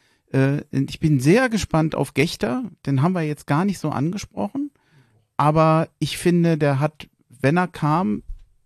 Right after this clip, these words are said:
äh, schon für so einen jungen Mann, ich glaub, achtzehn ist er, schon un-, wie auch immer, also es ist ja immer noch ein Teenager, und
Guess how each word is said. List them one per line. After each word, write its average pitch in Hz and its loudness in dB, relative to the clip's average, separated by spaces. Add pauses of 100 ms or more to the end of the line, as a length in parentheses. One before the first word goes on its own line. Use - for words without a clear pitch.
(180)
äh, - -18 (120)
schon - -6 (280)
für - -2
so 151 0
einen 240 2
jungen 180 0
Mann, 175 2
ich 120 -8
glaub, - -6
achtzehn - -6
ist 110 -6
er, 160 -4 (500)
schon - -2
un-, 196 2 (720)
wie 147 2
auch 147 2
immer, 143 4
also 135 2
es 131 -2
ist 131 -4
ja 135 0
immer 143 2
noch 131 2
ein 127 4
Teenager, 131 0 (420)
und - -6